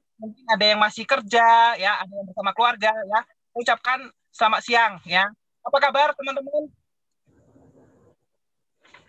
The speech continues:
Mudah-mudahan dalam kondisi yang sehat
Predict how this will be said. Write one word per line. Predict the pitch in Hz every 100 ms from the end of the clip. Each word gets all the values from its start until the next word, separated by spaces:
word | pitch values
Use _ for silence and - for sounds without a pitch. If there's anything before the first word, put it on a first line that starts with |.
| _ _ _ _ _ _ - _ _ _ _ _ _ _ _ _ -
Mudah-mudahan | 208 214 214 214 233 247
dalam | 214 214 226 -
kondisi | - _ 202 240 240
yang | 226 220 220 226
sehat | - 240 214